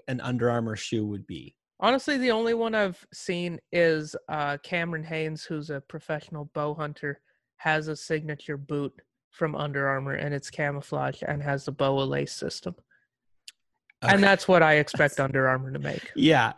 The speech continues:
Speaker 1: So, like, here's one. Here's, this is sort of
Speaker 2: Or,
Speaker 1: like,
Speaker 2: like,
Speaker 1: what
Speaker 2: regular
Speaker 1: all their
Speaker 2: running
Speaker 1: shoes look
Speaker 2: shoes.
Speaker 1: like
Speaker 2: Okay,
Speaker 1: to
Speaker 2: so,
Speaker 1: me.
Speaker 2: like, every running shoe that's
Speaker 1: So,
Speaker 2: ever
Speaker 1: like,
Speaker 2: been made ever.
Speaker 1: yeah, they just look like they're just, I mean, this looks like a ripoff of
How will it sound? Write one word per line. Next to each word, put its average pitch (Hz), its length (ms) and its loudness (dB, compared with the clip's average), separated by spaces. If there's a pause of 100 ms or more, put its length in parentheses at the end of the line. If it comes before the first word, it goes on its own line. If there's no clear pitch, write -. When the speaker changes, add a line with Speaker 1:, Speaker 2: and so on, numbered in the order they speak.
(260)
Speaker 1:
So, 175 280 6
like, 147 240 4
here's 160 300 2
one. 101 420 -4
Here's, 117 500 -4
this 147 340 2
is 139 200 0
sort 131 240 4
of 120 80 0
Speaker 2:
Or, 214 140 10
Speaker 1:
like, 202 180 10
Speaker 2:
like, - 80 2
Speaker 1:
what 151 60 0
Speaker 2:
regular 165 480 10
Speaker 1:
all 143 40 6
their 131 120 6
Speaker 2:
running 131 160 2
Speaker 1:
shoes 131 280 4
look 120 140 2
Speaker 2:
shoes. - 60 -8
Speaker 1:
like 104 300 0 (100)
Speaker 2:
Okay, 190 280 8
Speaker 1:
to 131 60 -2
Speaker 2:
so, 202 160 6
Speaker 1:
me. 175 80 8
Speaker 2:
like, 165 300 6
every 170 300 6
running 156 300 6
shoe 147 240 2
that's 139 200 0
Speaker 1:
So, 151 80 6
Speaker 2:
ever 143 100 6
Speaker 1:
like, 131 120 6
Speaker 2:
been - 220 -10
made 131 120 -4
ever. 131 180 -2
Speaker 1:
yeah, 127 220 4
they 131 180 4
just 160 380 0
look 143 180 2
like 135 200 2
they're 123 120 0
just, 113 380 -6 (100)
I 123 40 -4
mean, 127 120 -2
this 127 200 -2
looks 131 140 -6
like 120 180 0
a - 20 2
ripoff 110 520 0
of 107 300 -6